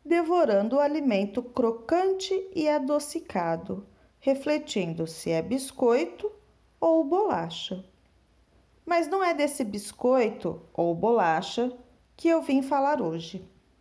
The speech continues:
Estou aqui para falar das expressões que estão bombando na internet. Algumas com origem da língua inglesa, como chipar,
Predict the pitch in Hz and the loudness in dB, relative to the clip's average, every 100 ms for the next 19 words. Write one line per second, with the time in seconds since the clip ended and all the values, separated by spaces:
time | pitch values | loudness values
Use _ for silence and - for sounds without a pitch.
0 | _ _ 214 208 - 320 311 262 - 262 | _ _ -8 -8 0 2 2 0 -2 0
1 | 320 254 - - _ _ 220 220 220 220 | 0 -2 -4 -16 _ _ 0 0 0 0
2 | 208 196 190 190 185 - - 208 269 370 | 2 2 2 0 -2 -8 -2 2 2 0
3 | - 330 339 330 - 196 180 190 233 - | -6 -2 -2 -2 -2 -2 -2 -6 -8 -12
4 | - _ _ 240 247 247 226 226 202 180 | -18 _ _ -2 -2 0 0 0 -2 0
5 | 214 294 370 233 208 240 262 311 320 320 | 2 2 0 2 2 2 0 0 -2 0
6 | 339 392 196 170 170 - 190 - _ _ | 0 0 -2 -4 -6 -12 -12 -14 _ _
7 | _ _ - 427 311 311 320 370 359 370 | _ _ -2 -2 0 0 0 -2 -2 -2
8 | 370 359 240 240 277 277 285 285 294 370 | 0 0 0 0 0 0 0 0 -2 0
9 | 294 185 165 165 170 - _ - 185 180 | 2 2 0 -4 -10 -10 _ -6 -4 -4
10 | - - - 262 226 226 226 233 | -6 -10 -4 -2 0 0 -2 -6